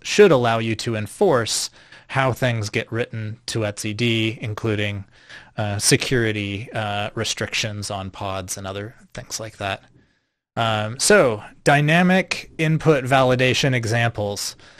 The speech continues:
What are the use cases that I might wanna build a custom controller and make my whole A P I pipeline dependent on some new service?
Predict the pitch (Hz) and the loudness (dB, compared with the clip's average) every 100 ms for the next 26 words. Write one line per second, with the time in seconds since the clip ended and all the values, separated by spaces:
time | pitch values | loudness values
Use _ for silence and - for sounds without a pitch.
0 | - - - - - 147 175 220 202 196 | -20 -20 -20 -18 -8 4 8 10 10 10
1 | 180 180 - 151 117 127 117 107 151 127 | 8 4 4 4 4 0 -2 -2 0 4
2 | 120 135 151 139 139 131 123 160 156 139 | 4 6 4 4 0 2 4 6 4 2
3 | 123 151 - 151 143 139 - 143 143 139 | 0 0 2 2 2 2 6 6 8 8
4 | 139 131 120 127 131 139 120 117 135 127 | 8 6 4 2 2 2 2 4 4 4
5 | 123 123 123 120 117 - 123 120 127 117 | 2 0 0 2 0 0 0 0 0 2
6 | 113 107 120 120 113 110 107 101 - 117 | 0 -4 -2 0 -2 -4 -6 -4 -2 -2
7 | 104 - 123 131 131 123 - 127 127 139 | -4 -4 2 4 4 4 2 0 2 2
8 | 131 | 0